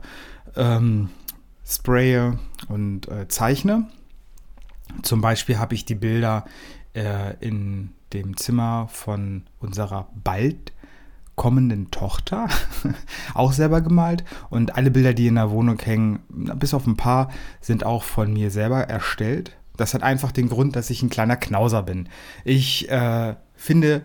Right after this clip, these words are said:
Kunst und Bilder echt toll. Ich gucke mir sowas gerne an. Ich habe das auch gerne bei mir hängen. Aber der, die Preise, die dafür verlangt werden, ähm,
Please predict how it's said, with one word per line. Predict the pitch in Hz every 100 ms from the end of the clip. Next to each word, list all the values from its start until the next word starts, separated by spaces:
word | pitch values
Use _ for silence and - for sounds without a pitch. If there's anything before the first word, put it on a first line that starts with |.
| -
Kunst | - 190 226 -
und | 107 107
Bilder | 127 139 135 -
echt | 127 131 -
toll. | - 127 117
Ich | 107 -
gucke | 127 -
mir | 123
sowas | 110 101 -
gerne | 101 98
an. | - 185 - - - -
Ich | - 123
habe | -
das | 147
auch | 101
gerne | - 113
bei | 110 107
mir | 104
hängen. | 107 131 175 - - -
Aber | 113 127
der, | 113
die | - 123
Preise, | - - 131 165 123
die | 113
dafür | 104 - 110
verlangt | - 101 98 123 135
werden, | 113 104 107 123 -
ähm, | 104 104 104 101